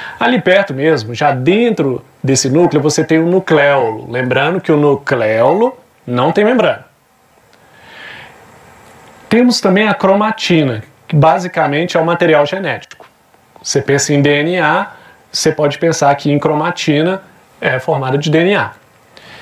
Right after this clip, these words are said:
E do lado es-, mais externo do núcleo, nós temos os poros nucleares. Esses poros nucleares, eles são importantes pra que haja,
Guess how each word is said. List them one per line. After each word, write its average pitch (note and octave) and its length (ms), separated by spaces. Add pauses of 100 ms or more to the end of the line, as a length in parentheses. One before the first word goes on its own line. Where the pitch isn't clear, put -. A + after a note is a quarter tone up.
(200)
E G3+ 140
do A#3+ 200
lado G3 360
es-, C3+ 160
mais D3 260
externo C#3 480
do B2+ 140
núcleo, C#3+ 340
nós D3+ 220
temos E3 260
os - 160
poros G#3 640
nucleares. E3+ 880 (500)
Esses A#3 440
poros F#3+ 680
nucleares, C#3 840 (280)
eles D3 200
são F3 180
importantes E3 640
pra G3 240
que G#3+ 240
haja, D#3 460